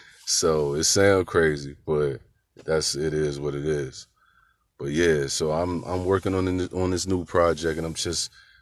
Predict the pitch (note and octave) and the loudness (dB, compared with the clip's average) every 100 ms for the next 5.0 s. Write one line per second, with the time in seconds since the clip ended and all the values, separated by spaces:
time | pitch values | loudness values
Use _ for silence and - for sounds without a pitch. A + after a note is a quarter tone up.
0 | _ _ - - F#2 F#2 F2+ F2 F2+ E2 | _ _ -14 -4 0 0 0 0 0 0
1 | F2 F2 F2+ - F2 E2+ F2 E2+ E2+ D#2+ | 0 2 2 0 -4 -4 -2 -2 -2 -2
2 | D2 D2 D2 _ _ _ _ _ - F2 | -4 -8 -16 _ _ _ _ _ -10 -8
3 | F2 - E2+ D#2+ E2+ F#2+ F#2+ F#2+ F2+ F#2 | -4 -4 -4 -4 -2 -2 -2 -2 -4 -2
4 | F#2 E2 D2 - - - _ D2 D#2+ D2+ | 0 0 -4 -12 -20 -20 _ -4 -2 -4